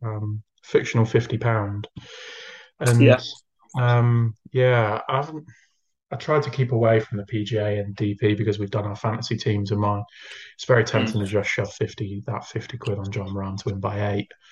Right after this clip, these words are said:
Speaker 1: but
Speaker 2: <laughs>
Speaker 1: you know, and just, just take the three to one or whatever he is. But
Speaker 2: Yeah.
Speaker 1: yeah, I had a quick look at, um, Liv on one of the Livs, and I've gone. It's in Thailand, isn't it?
Speaker 2: Yeah,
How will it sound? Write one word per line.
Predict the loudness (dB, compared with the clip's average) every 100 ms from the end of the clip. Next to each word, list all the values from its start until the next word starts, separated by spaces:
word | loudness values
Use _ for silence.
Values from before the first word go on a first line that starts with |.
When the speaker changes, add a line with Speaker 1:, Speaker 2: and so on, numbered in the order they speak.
| -20 -14 -10 -2
Speaker 1:
but | 4 4 4 0
Speaker 2:
<laughs> | -2 -8 -10 -12 -16 -4 0 4
Speaker 1:
you | 6
know, | 6 6 4
and | 4
just, | 2 -2 -10 -2
just | 0 2
take | 2 0
the | 2 0 -2 -14 _ -20
three | -10 -4 0
to | 0
one | 2 2 4
or |
whatever | 0 0 -2 -2
he | 2
is. | 2 2 -4
But | -4 -2
Speaker 2:
Yeah. | -2 -4 -14 _ 0
Speaker 1:
yeah, | 4 6
I | 4
had | 4
a | 4
quick | 6 4 4 -4
look | 2 4 4 2
at, | 0 -2
um, | -4 -6 -6 -8 -10 _ _ _ -20 _ _ _ _ -12
Liv | -4 2 2 2 -2
on | 0 0
one | 0
of | 0
the | -2
Livs, | -4 -4 -2
and | -2
I've | 0
gone. | 2 4 2 -2 _ _
It's | -4 0
in | 0
Thailand, | 4 4 4 2 -2 -2
isn't | -2 -2
it? | -8 -12 _ _ _ _ _ -2
Speaker 2:
Yeah, | 0